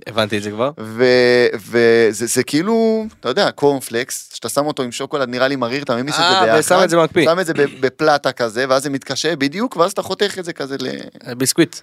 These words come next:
Speaker 1: כזה.
Speaker 2: בדיוק.
Speaker 1: חזק מאוד. אה,
Speaker 2: זה נניח לא, לא ישרוד שתים עשרה בכוס, אה, תה. בוא
Speaker 1: לא,
Speaker 2: נגיד
Speaker 1: לא
Speaker 2: ככה.
Speaker 1: ישרוד. טוב, אה, דרוש-, דורשים פרק עם קטעים שנופלים בעריכה. חברים, אם משהו ירד פה בעריכה,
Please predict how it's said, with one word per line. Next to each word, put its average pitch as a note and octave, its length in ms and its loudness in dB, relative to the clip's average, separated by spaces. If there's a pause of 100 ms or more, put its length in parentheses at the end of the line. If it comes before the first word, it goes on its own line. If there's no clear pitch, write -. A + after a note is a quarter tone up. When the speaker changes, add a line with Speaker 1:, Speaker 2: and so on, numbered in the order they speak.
(100)
Speaker 1:
כזה. G2+ 200 -6
Speaker 2:
בדיוק. D3+ 600 0
Speaker 1:
חזק G2+ 360 -2
מאוד. G2+ 220 -2 (500)
אה, A#2 460 0
Speaker 2:
זה C#3+ 60 4
נניח D#3 340 2
לא, B2 240 4
לא A#2+ 100 4
ישרוד A2+ 280 0
שתים G#2 180 0
עשרה G#2 200 -4
בכוס, G#2 340 -2
אה, G#2+ 160 -2
תה. - 100 -8 (180)
בוא - 60 -10
Speaker 1:
לא, - 60 -2
Speaker 2:
נגיד G#2 220 -8
Speaker 1:
לא G2+ 40 -4
Speaker 2:
ככה. G#2 80 2
Speaker 1:
ישרוד. G2 300 -4 (1120)
טוב, E3 320 4 (100)
אה, A2+ 480 2
דרוש-, A2 480 -2
דורשים B2 540 0
פרק D3 440 2
עם A#2 60 -2
קטעים A#2+ 280 0
שנופלים B2+ 400 0
בעריכה. G#2+ 320 2 (140)
חברים, A2 360 0 (560)
אם A2+ 60 0
משהו E3 260 4
ירד C3 340 4 (320)
פה D#3 160 4
בעריכה, F3+ 540 6